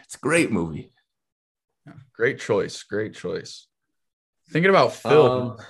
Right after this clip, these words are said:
Speaker 2: what are we, what's going down, um, in your film studies class?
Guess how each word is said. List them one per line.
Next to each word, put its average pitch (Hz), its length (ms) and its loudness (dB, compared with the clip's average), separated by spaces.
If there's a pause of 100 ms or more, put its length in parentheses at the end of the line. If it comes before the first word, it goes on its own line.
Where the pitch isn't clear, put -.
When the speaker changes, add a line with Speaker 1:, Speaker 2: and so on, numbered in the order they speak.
(160)
Speaker 2:
what 123 220 2
are 143 40 2
we, 135 500 -2
what's 123 320 -4
going 123 420 -2
down, 123 540 -2
um, 117 380 -4
in 110 120 -10
your 110 80 -10
film 110 320 -10
studies 98 400 -6
class? 98 560 -6